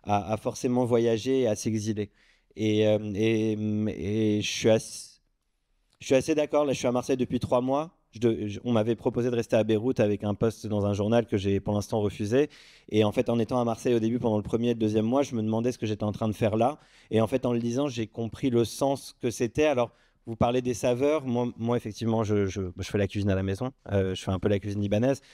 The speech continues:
mais ce n'est pas mon métier. Je sais qu'il y a des, des cuisiniers libanais qui font ça à l'extérieur et justement partagent ces saveurs-là. Moi, je dirais qu'à travers le, le Liban, j'essaie de...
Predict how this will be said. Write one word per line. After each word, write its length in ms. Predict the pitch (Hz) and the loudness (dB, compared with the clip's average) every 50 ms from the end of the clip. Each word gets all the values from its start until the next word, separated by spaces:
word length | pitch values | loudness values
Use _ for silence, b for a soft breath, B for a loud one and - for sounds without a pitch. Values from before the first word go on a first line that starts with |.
| B B | B B
mais 180 | - 104 104 101 | -4 -4 -4 -4
ce 160 | 98 - - | -6 -6 -4
n'est 80 | 117 107 | -2 0
pas 140 | - 123 120 | 2 2 0
mon 120 | 117 113 | 0 0
métier. 360 | 113 113 113 101 - 151 139 | -2 -2 -2 -2 -2 -2 -2
Je 80 | 117 117 | -2 -4
sais 160 | - - 110 | -6 -8 -4
qu'il 100 | - 113 | 0 0
y 20 | |
a 40 | 104 | 0
des, 180 | 101 104 101 95 - _ _ _ _ _ _ - | 0 0 -4 -6 -10 _ _ _ _ _ _ -10
des 80 | 104 | -8
cuisiniers 300 | 101 - 117 110 117 117 | -6 -4 -2 -2 0 0
libanais 340 | 110 110 110 117 113 123 131 | 2 2 4 4 4 2 0
qui 100 | 120 - | -2 -4
font 160 | 104 - 107 | -8 -8 -8
ça 160 | 101 - 120 113 | -6 -2 0 0
à 60 | 110 | 0
l'extérieur 500 | 110 107 - - 113 107 120 127 127 117 | 0 -2 -4 -2 0 2 4 4 2 2
et 80 | 113 | 0
justement 480 | 98 101 104 - - 120 120 127 127 120 _ _ _ _ _ - | -4 -6 -6 -4 -2 -2 -2 -2 -4 -6 _ _ _ _ _ -2
partagent 340 | 113 110 - - 127 117 - | -2 -2 0 -2 -4 -4 -2
ces 100 | - 117 | -4 -4
saveurs-là. 520 | - - 110 110 110 117 120 131 139 143 b b b b b _ - | -2 -2 0 0 2 2 2 0 -2 -2 b b b b b _ -6
Moi, 220 | 110 113 127 131 | -4 -2 -2 -2
je 40 | 127 | -2
dirais 300 | 120 123 131 123 135 127 | 0 0 0 0 0 0
qu'à 160 | - 127 117 | 0 -2 -4
travers 420 | - - 127 117 113 120 131 123 | -2 0 0 0 2 2 0 0
le, 240 | 123 120 117 113 107 - _ _ _ _ _ _ _ _ _ _ _ _ _ | 0 -2 -4 -6 -8 -10 _ _ _ _ _ _ _ _ _ _ _ _ _
le 180 | - 131 113 117 | -4 0 2 2
Liban, 560 | 117 117 120 123 120 120 131 147 151 156 156 | 2 0 -2 -6 -2 2 2 2 2 2 0
j'essaie 420 | 139 117 123 113 - - 131 123 | -2 -2 -4 -4 -2 0 0 0
de... 460 | 123 113 110 113 113 113 110 110 107 | 0 0 -2 -2 0 0 0 -2 -4